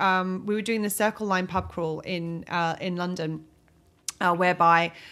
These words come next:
um, you're meant to do a, a drink for every, um, stop on the Circle Line, which used to be a circle and now isn't. Kinda looks like a lasso. It's kinda weird. Um, but, um, we, we,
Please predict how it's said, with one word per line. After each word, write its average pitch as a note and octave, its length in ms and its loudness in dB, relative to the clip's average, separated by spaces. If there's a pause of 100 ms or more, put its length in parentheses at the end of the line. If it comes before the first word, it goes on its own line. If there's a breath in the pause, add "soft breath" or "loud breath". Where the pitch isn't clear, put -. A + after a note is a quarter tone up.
(140 loud breath)
um, F3 380 2
you're F#3+ 120 0
meant F#3 220 0
to G3 140 -2
do F3 420 0
a, E3+ 300 -2
a G3 80 -2
drink A3 280 0
for G3+ 100 -4
every, F#3 720 -2
um, F3 260 -2
stop - 480 -2
on E3+ 240 -2
the E3+ 100 -2
Circle E3+ 360 -4
Line, - 300 -6
which - 280 -8
used G#3 220 -4
to F#3+ 80 -8
be F#3 60 0
a E3+ 40 -2
circle D#3+ 360 -6
and D#3+ 80 -6
now D#3+ 180 -4
isn't. D#3 340 -12
Kinda D3+ 160 -6
looks - 160 -8
like D3 160 -10
a D3 40 -6
lasso. D3+ 280 -6
It's - 140 -10
kinda F3+ 260 -6
weird. D3+ 300 -8 (280 loud breath)
Um, G#3+ 540 6
but, A3 480 2 (160)
um, G#3 400 4
we, G#3+ 300 0
we, A3 260 0